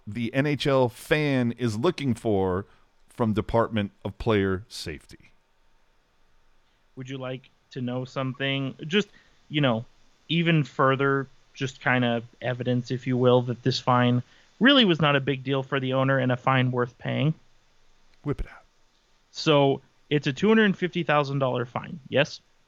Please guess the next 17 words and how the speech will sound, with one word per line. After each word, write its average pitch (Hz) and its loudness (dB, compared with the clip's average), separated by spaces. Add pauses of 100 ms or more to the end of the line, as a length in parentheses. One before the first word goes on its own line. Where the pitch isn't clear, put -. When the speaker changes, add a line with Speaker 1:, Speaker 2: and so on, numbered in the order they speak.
(360)
Speaker 1:
Absolutely. 113 -8 (1400)
Speaker 2:
That 139 0
is 147 -2
point 160 -2 (140)
zero 170 -2
zero 156 0
zero 151 2
one 147 0
two 160 0
five 147 0
percent 139 0
of 139 -2
the 139 0
Rangers 135 0
owner's 131 2
net 127 -2
worth. 107 -12